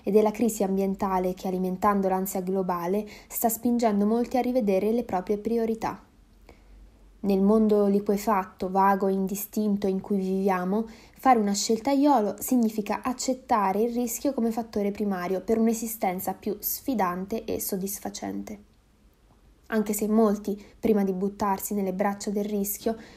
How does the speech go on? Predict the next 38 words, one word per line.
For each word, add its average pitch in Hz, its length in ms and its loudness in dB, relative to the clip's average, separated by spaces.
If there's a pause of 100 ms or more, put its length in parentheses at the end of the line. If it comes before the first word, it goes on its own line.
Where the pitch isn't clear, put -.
(140)
valutano 202 500 4
se 202 140 -2
hanno 202 180 -2
le 196 80 -2
competenze 214 760 -2
e 220 120 0
le 208 100 2
possibilità 208 600 0
economiche 190 520 -4
per 190 160 -8
farlo, 202 520 -10 (360)
per 202 160 0
non 196 200 0
trovarsi, 202 680 -2
se - 160 -10
si - 160 -6
fallisse, 208 580 -4
in 240 160 -4
mezzo 190 280 -6
a 185 40 -6
una 190 140 -8
strada. 190 500 -8 (1900)
Iolo 269 300 6
ricorda 208 400 2
il 208 80 -2
carpe 214 340 0
diem 208 280 2
di 202 120 2
Orazio, 202 560 -2 (200)
l'invito 220 520 2
ad 214 80 0
afferrare 220 520 -2
l'attimo, 202 640 -6 (240)
un 208 240 2
detto 208 380 4
bacchettato 202 680 0
dalle 196 280 -2
religioni, 196 760 -2